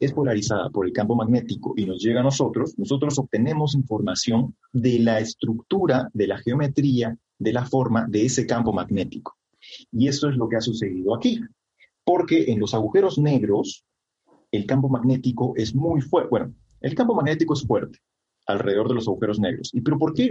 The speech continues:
hay campo magnético fuerte alrededor de los agujeros negros? ¿Por qué? Porque cuando las partículas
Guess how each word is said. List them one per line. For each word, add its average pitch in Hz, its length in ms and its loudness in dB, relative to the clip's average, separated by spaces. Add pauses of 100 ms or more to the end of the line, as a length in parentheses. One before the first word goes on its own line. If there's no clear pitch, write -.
hay 160 180 0
campo 165 240 -2
magnético 135 440 -2
fuerte 135 320 -2
alrededor 101 240 0
de 104 60 0
los 101 100 -2
agujeros 160 320 0
negros? - 340 -2 (580)
¿Por 117 160 -2
qué? 131 200 0 (320)
Porque - 340 2 (1400)
cuando 170 240 4
las 165 160 4
partículas 170 960 0